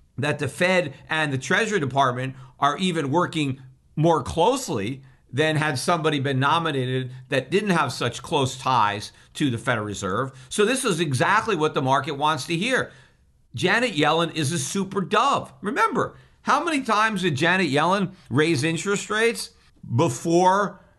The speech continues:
Trump was elected president? Uh, once. <laughs> One rate hike during the entirety of, uh, the Obama administration. Of course, she wasn't the Fed chair the whole time. Uh, she raised rates once, and then when the markets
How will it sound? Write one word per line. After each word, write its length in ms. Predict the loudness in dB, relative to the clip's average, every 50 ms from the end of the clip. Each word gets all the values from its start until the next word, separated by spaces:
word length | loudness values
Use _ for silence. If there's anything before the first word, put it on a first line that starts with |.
| _ _ _ _
Trump 320 | 0 2 2 2 2 0
was 140 | 0 0 0
elected 420 | 2 2 2 0 0 -2 -4 -2
president? 540 | 0 0 0 0 0 0 0 0 0 -2 -4 -14 _ _ _
Uh, 220 | 0 0 0 0 -2
once. 560 | -4 -2 0 0 0 0 0 -4 -6 -10 -12 -14 -18 -20 -20 -20 _ _ _ _
<laughs> 400 | _ _ _ _ -20 -20 -18 _
One 520 | -4 0 2 2 4 2 2 0 -4 -2
rate 260 | 0 2 2 2 2
hike 360 | 2 2 2 2 0 -4 -8 -16 -20 _ _ _ _ -2
during 300 | 0 2 2 2 0 0
the 100 | -2 -2
entirety 800 | -2 -4 0 2 2 4 4 4 2 0 0 0 -2 -4 -6 -10 -16 -12 _
of, 400 | 0 0 2 2 0 -2 0 2
uh, 340 | 2 4 4 2 2 0 0
the 120 | -2 -2
Obama 320 | 0 2 2 2 2 2 0
administration. 640 | -2 -4 -4 -4 -4 -2 -2 -2 -2 0 -2 -6
Of 60 | -4
course, 200 | -2 -2 -2 -2
she 180 | -4 -6 -8 -6
wasn't 420 | -4 -6 -6 -4 -6 -6 -8 -6
the 140 | -4 -6 -6
Fed 300 | -4 -2 -2 -2 -2 -2
chair 320 | -4 -2 -2 0 0 -2 -2
the 100 | -2 0
whole 200 | 0 0 0 0
time. 380 | 0 0 0 0 0 -2 -4 -8 -12 -20 -20 -20 -20 -20 -6 _
Uh, 280 | 2 4 4 4 0 -4 -10 -18 -18
she 180 | -6 -4 0 2
raised 300 | 2 2 2 2 0 0
rates 280 | 2 0 0 0 -2
once, 520 | 0 2 4 4 4 2 0 -4 -8 -10 -12 -18 _ _
and 160 | -4 0 0
then 120 | 2 2 2
when 100 | 0 -2
the 60 | 0
markets 540 | 0 2 2 2 2 -2 -4 -6 -6 -12